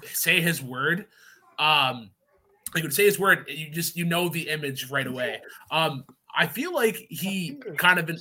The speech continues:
Speaker 1: he may have inspired N F L Street and just, like, how much fucking swagger he had, like Cody was,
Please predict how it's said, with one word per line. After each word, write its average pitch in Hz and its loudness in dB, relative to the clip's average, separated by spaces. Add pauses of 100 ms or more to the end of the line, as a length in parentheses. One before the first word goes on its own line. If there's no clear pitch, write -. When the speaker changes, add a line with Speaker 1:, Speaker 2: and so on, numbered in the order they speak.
(160)
Speaker 1:
he 180 -4
may 214 6
have 196 4
inspired 180 2
N 190 0
F 185 0
L 185 -2
Street 196 -4
and 151 -4
just, 180 0
like, 180 0 (140)
how 175 0
much 208 -2
fucking 220 -2
swagger 156 0
he 170 0
had, 160 2
like 139 -4
Cody 151 -4
was, 151 -6